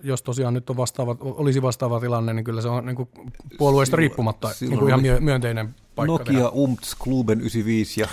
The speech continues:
Speaker 2: kaikki muut
Speaker 1: <laughs> Joo,
Speaker 2: hyvät
Speaker 1: joo,
Speaker 2: asiat.
Speaker 1: sieltä tuli hyvä startti. Mut hei, mennäänkö eteenpäin?
Speaker 2: Mennään eteenpäin, nimittäin puhutaan vähäkseltään vielä, nimittäin kokoomus ilmoitti eilen vai toissapäivänä tekemänsä välikysymyksen, ja välikysymys on tosiaan siis opposition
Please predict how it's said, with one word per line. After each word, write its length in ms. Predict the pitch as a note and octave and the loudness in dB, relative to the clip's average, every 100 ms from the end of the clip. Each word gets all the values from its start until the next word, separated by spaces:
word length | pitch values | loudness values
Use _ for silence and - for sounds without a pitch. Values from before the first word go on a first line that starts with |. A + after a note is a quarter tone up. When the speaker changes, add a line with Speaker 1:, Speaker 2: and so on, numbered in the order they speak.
| - | 2
Speaker 2:
kaikki 320 | - - A#3+ | 2 4 4
muut 200 | B2 A#3 | 6 6
Speaker 1:
<laughs> 20 | |
Joo, 100 | G3 | 6
Speaker 2:
hyvät 120 | F#3 G3+ | 6 6
Speaker 1:
joo, 100 | F3 | 4
Speaker 2:
asiat. 380 | C#3 G2+ - - | 2 0 -4 -6
Speaker 1:
sieltä 260 | - D3 C3 | -2 0 2
tuli 160 | B2+ | 2
hyvä 200 | C3 C3 | 2 0
startti. 480 | - C3 A#2+ - A#2+ - - - - | -2 -2 -4 -4 -8 -10 -20 -16 -4
Mut 120 | E3 | 2
hei, 200 | A3 D3+ D#3 | 2 2 -2
mennäänkö 440 | G3+ G3+ F#3+ G3 - A3 | -2 0 0 -2 -4 -4
eteenpäin? 480 | G#3+ F#3+ D3+ C#3+ | 0 2 2 2
Speaker 2:
Mennään 160 | C#3 B2 | 2 2
eteenpäin, 360 | B2 D3 B2+ B2 | 2 2 2 0
nimittäin 320 | C3 - A#2+ | 0 -2 -2
puhutaan 440 | D#3 D#3 B2+ A#2+ - A#2+ | -2 0 0 -2 -8 -6
vähäkseltään 560 | C#3+ D3 B2+ A2+ A#2+ A#2 | -4 -2 -4 -2 -2 0
vielä, 220 | B2 A2+ | -2 -2
nimittäin 520 | A2+ - A2 G#2+ A2 - - | -2 -4 -2 -2 -4 -10 -4
kokoomus 720 | E3+ F3 A#2+ G#2 G2+ G2 - A#2 | -4 -2 0 0 -2 -6 -10 -6
ilmoitti 500 | G#2+ G#2+ G2+ - A#2 | -2 -2 -4 -6 -4
eilen 200 | A2 G2+ | -2 -2
vai 100 | G2 | -2
toissapäivänä 540 | A2 - G#2 G2 G2 | -4 -4 -4 -4 -4
tekemänsä 480 | - G#2+ G2 F#2+ F#2+ | -6 -6 -4 -4 -2
välikysymyksen, 1000 | D#3+ A2+ - G#2+ F2+ F#2 - F2+ F#2+ G2+ | 0 0 -2 -2 -4 -6 -8 -8 -8 -8
ja 80 | G2+ | -2
välikysymys 500 | B2+ B2 A2 G2+ G2 | -2 -2 -4 -4 -6
on 80 | |
tosiaan 320 | G#2+ G2+ G2 F#2+ | -6 -6 -6 -6
siis 160 | F#2+ | -6
opposition 640 | B2+ - G#2 G#2 F#2+ F#2 | -8 -6 -8 -6 -6 -6